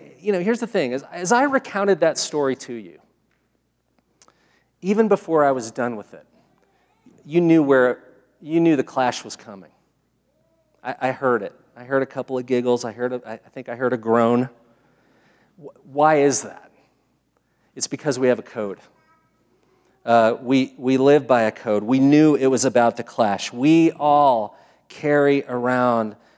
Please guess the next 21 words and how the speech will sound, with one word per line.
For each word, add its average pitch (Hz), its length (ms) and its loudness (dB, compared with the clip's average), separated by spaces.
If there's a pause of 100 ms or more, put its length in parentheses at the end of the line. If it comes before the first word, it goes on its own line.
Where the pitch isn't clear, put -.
(120)
cultural 135 680 -2
assumptions 123 680 -6
and 117 120 -4
expectations 117 840 -8
for - 120 -20
how 127 300 -4
we 123 160 -4
are 120 120 2
to 117 60 -4
live 117 260 2
in 113 100 -8
relationship 113 680 -10
with 113 100 -18
one 117 160 -10
another 113 400 -4
and 107 100 -8
society 113 560 -6
at 101 140 -10
large. 104 560 -8 (760)
All 110 60 -14
right? 120 240 -4